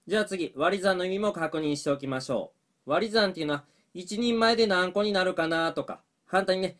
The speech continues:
何人前できるかなっていうのを求める時に使います。例えばですね、肉まんが六個あると。これを三人でね、同じ数ずつ分けるときに、一人前何個にできるかなということです。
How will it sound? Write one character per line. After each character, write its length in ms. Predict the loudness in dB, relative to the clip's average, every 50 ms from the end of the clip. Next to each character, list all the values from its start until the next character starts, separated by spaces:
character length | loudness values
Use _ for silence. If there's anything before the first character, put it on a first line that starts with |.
| _ _ -6
何 320 | -2 0 2 2 2 2
人 160 | 2 2 2
前 180 | 2 4 4 4
で 140 | 4 2 2
き 120 | 0 0
る 120 | 0 2 2
か 140 | 2 2
な 160 | 4 4 4 2
っ 60 | 2
て 80 | 0
い 40 | 2
う 20 | 2
の 80 | 2
を 40 | 4
求 240 | 4 2 2 2 2
め 100 | 2 0
る 80 | 0 0
時 240 | 0 -2 -2 -2 -2
に 140 | -4 -4
使 260 | -4 -2 2 4 4 4
い 80 | 4
ま 160 | 4 2 0
す。 280 | -2 -4 -10 -18 -20 _ _ _ _ _ _ _ _ _ _ _ _ _ _ _ _ _ _ _ _ _ _ _ _ _
例 180 | -2 2 4 4
え 40 | 4
ば 80 | 4 4
で 100 | 2 0
す 100 | 0 -2
ね、 200 | -4 -4 -6 -10 _ -6
肉 260 | -6 -4 -2 -2 0
ま 140 | 2 2 2
ん 80 | 2
が 80 | 2 4
六 280 | 4 6 4 4 4 4
個 180 | 4 6 6
あ 40 | 6
る 120 | 4 2
と。 200 | 0 -2 -6 -6 _ _ _ _ _ _
こ 100 | 0 4
れ 100 | 6 6
を 120 | 6 4 2
三 420 | -4 -4 0 2 2 2 2 2
人 180 | 2 2 0 0
で 120 | 0 0
ね、 180 | 0 0 -2 -4 _
同 120 | -4 0 2 2 2
じ 160 | 2 0 -2
数 300 | 0 2 2 2 2 0
ず 100 | -4 -6
つ 140 | -6 -4 0
分 280 | 2 4 4 4 2 0
け 80 | 0
る 120 | 0 0 -2
と 140 | -2 -4 -4
き 140 | -4 -6
に、 220 | -4 -4 -4 -6 -8 _ _ -12
一 240 | -12 -10 -8 -8
人 180 | -6 -4 -4 -2
前 140 | -2 0 0
何 260 | 0 0 0 -2 0
個 140 | 0 0 0
に 100 | 0 0
で 140 | -2 -2 -2
き 120 | -2 -4
る 120 | -4 -2
か 140 | 0 0 0
な 260 | 2 2 2 2 2
と 100 | 2 2
い 80 | 2 2
う 60 | 2
こ 100 | 0 0
と 100 | 0 0
で 140 | 0 -2 -4
す。 220 | -6 -10 -18 -20